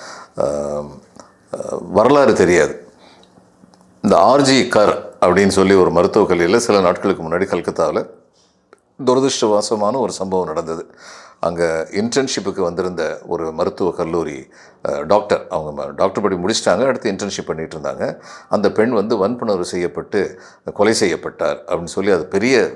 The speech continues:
ஆ, தீயா மாறிடுச்சு கல்கத்தால வந்து. இன்னைக்கு சுப்ரீம் கோர்ட்டே அதை பத்தி விசாரணைலாம் நடத்திக்கிட்டு இருக்காங்க. ஆனா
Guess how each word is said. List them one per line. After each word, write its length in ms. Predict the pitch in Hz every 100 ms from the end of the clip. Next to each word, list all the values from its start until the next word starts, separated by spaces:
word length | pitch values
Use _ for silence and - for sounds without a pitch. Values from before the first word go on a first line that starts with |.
| - -
ஆ, 20 |
தீயா 360 | - - 113 110
மாறிடுச்சு 560 | 82 87 82 - - -
கல்கத்தால 440 | 87 92 85 78
வந்து. 400 | 76 73 127 - - - -
இன்னைக்கு 500 | 87 87 87 78 73 -
சுப்ரீம் 400 | - 95 113 104
கோர்ட்டே 240 | 90 107
அதை 140 | 90
பத்தி 340 | 87 82 95 76
விசாரணைலாம் 500 | 78 95 82 92 78
நடத்திக்கிட்டு 120 | -
இருக்காங்க. 600 | 80 76 - 71 90 - - - - - _
ஆனா 380 | 101 107 92